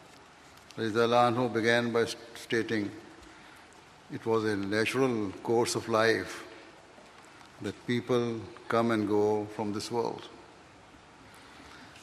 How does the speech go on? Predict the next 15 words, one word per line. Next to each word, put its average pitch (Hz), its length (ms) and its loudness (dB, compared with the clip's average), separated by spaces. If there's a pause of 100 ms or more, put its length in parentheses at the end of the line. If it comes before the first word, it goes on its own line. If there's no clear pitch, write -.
(340)
Every 139 320 6
human 143 540 6 (240)
is 117 140 -6
born 127 520 8 (1600)
lives 117 280 2
their 120 180 8
life 117 520 4 (1080)
and 104 200 -2
leaves 113 260 -2
this 117 220 -2
world. 123 280 -4 (2750)
At 117 140 -2
the 107 80 -2
same 143 300 6
time, 151 420 6